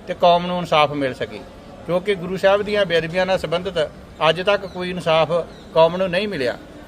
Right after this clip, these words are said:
ਜੇ ਸਰਕਾਰ ਨੇ ਦੇਰ ਦਵੇਰ ਅੱਜ ਕਾਰਵਾਈ ਕੀਤੀ ਆ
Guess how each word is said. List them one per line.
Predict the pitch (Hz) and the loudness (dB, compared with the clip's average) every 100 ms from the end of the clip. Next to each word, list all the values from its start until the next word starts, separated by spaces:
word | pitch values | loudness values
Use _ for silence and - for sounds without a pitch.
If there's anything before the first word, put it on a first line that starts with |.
| - | -10
ਜੇ | 160 | -6
ਸਰਕਾਰ | 185 - 170 165 170 | -4 -2 2 2 2
ਨੇ | 185 170 135 - - - - 117 | -2 -8 -10 -16 -20 -20 -16 -4
ਦੇਰ | 143 170 190 160 123 - - - | -2 2 4 2 0 -12 -18 -12
ਦਵੇਰ | 135 156 170 190 170 | -6 -2 -2 -2 -2
ਅੱਜ | 170 165 | -2 -2
ਕਾਰਵਾਈ | 180 165 170 185 | 0 0 0 -4
ਕੀਤੀ | - 160 226 220 | -8 -12 -4 0
ਆ | 147 | 0